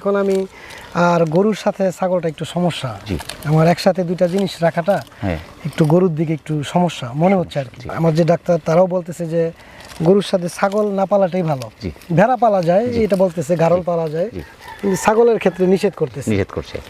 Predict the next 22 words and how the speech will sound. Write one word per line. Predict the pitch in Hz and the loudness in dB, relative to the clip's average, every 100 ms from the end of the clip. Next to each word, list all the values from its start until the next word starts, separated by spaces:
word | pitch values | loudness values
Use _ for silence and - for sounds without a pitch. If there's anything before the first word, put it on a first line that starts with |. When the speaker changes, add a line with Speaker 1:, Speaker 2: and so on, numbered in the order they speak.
| - | 0
Speaker 1:
আমার | 226 226 | 2 4
তো | - | 2
দুধের | 214 202 196 | 2 2 2
গরু, | 190 185 | 0 0
দামি | 190 208 | 0 0
গরু | 185 160 | -2 -2
ভাই। | 143 117 131 - | -6 -8 -16 -12
Speaker 2:
কিন্তু | - 101 110 | -6 -4 0
শখের | 120 - 120 | 0 2 2
জিনিস | 110 110 | 2 2
Speaker 1:
এখন | - | 2
Speaker 2:
আপনি | 208 202 | 0 0
হঠাৎ | 202 | 0
Speaker 1:
শখের | 208 226 | 2 2
Speaker 2:
করে। | 196 | 2
Speaker 1:
জিনিস, | 220 208 - | 0 0 0
এটা | 202 233 185 | 0 2 0
মায়া | 202 214 180 | 0 2 0
হচ্ছে, | 196 - 190 | -2 -2 -2
Speaker 2:
জি। | 185 | 0
Speaker 1:
কিন্তু | 190 196 196 190 - - - - - - - | -2 0 0 -2 -12 -20 -20 -20 -20 -8 0
এখন | 180 190 | 2 4